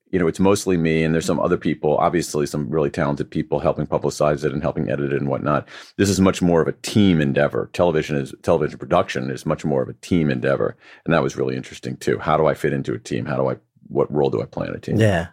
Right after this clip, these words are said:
Speaker 2: Have you explored other forms of media? Are you, are you pod curious at this point?
Speaker 1: I actually have,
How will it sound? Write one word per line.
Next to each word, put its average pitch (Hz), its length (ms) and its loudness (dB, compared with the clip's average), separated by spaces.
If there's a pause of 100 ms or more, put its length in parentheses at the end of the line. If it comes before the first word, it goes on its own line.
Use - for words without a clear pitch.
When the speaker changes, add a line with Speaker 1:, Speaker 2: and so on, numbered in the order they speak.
(560)
Speaker 2:
Have 117 160 4
you 127 120 6
explored 117 360 4
other 107 140 4
forms 101 280 0
of 87 80 -4
media? 101 300 2
Are 104 160 2
you, 95 420 0
are 104 100 0
you 92 120 -2
pod 95 320 0
curious 92 540 -4
at 113 120 -8
this 101 160 -2
point? 113 340 -4
Speaker 1:
I 127 180 2
actually 131 520 4
have, 101 420 2